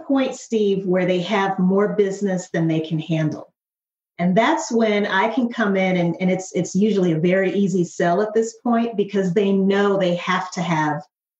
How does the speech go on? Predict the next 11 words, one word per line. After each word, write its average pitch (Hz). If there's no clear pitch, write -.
processes 160
and 143
systems 208
and 202
that 202
business 233
infrastructure 208
that 165
we're 165
talking 165
about, 269